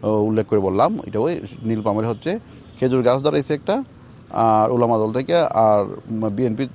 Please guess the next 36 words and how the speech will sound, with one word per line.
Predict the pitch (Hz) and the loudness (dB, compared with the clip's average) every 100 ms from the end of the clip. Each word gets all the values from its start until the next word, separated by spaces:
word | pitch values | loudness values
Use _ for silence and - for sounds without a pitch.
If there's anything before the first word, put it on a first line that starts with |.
| 127 | -4
যে | 127 | -4
প্রার্থী | 104 117 123 | 0 0 0
ছিল, | 131 131 | -6 0
এ, | 123 98 117 | 0 0 -4
নি-, | 113 110 - | -4 -6 -8
এ, | 117 113 110 104 | -4 -2 -2 -2
জুলুম | 117 127 | 0 0
নির্যাতন | 127 127 117 110 | 2 2 0 -4
হইতে | 101 | -4
হইছে, | 101 104 104 113 95 - - - - | -2 -2 -2 -2 -2 -6 -20 -20 -4
ডেবেল | 104 110 117 | 0 2 2
না | 113 | -2
কি | 110 | -2
জানি | 107 | -2
নাম, | 110 131 143 | 0 0 -2
উনি | 113 107 | -6 -2
গাইমার্কা | 110 110 98 90 | -2 -2 -4 -6
থেকে | 98 87 | -6 -4
দাঁড়াইছে। | 76 67 - 52 - - - - - | -4 -8 -12 -16 -18 -20 -20 -20 -6
তো | 90 151 | 0 0
ওই | |
যে | 160 | 0
বিএনপির | 147 151 147 151 | 0 2 2 0
ভোটটা | 147 143 | -2 -2
দুই | 135 139 | -2 -2
দিকে | 120 | -2
দুই, | 120 123 | -2 -2
এ, | 110 110 | -2 -2
ফরতাছে, | - 92 98 - - - - - - 110 | -4 -4 -6 -8 -12 -18 -20 -16 -14 -2
তো | 113 110 | 0 0
যে | 113 | -2
কারণে | 117 110 104 | -2 -2 -2
কিন্তু | 104 104 196 - - - - | -6 -4 -6 -8 -20 -20 -4
জামাত | 107 107 | -2 -2
কিন্তু | 107 101 | -2 -2
এখানে | 101 | -2